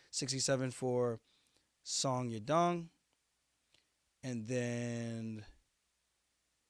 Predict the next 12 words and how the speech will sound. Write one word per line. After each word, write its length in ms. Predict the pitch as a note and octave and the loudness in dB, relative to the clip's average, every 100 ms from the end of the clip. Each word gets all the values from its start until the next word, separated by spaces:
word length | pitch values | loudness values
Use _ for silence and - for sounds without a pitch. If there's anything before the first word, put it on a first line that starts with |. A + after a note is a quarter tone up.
| _ - | _ 0
oh, 100 | F#3 | 2
so 200 | - C#3 | 2 0
Petr 340 | - D#3 G3+ | -2 -4 -2
Yan 260 | G3+ F#3 F3 | 0 0 0
fight 220 | - D#3+ | 0 0
was 160 | D3 A#2 | 0 -2
never 240 | C3 C#3+ | -2 -2
actually 420 | D3+ C3 - B2+ B2 | -4 -4 -4 -6 -8
on 320 | C#3 B2+ C3 A2+ | -6 -4 -4 -6
the 80 | |
books 640 | G2 B2 B2 D#3+ - - - | -10 -10 -6 -6 -6 -12 -10
for 640 | - - G#2+ G#2 G2+ F#2+ | -12 -10 -8 -8 -10 -12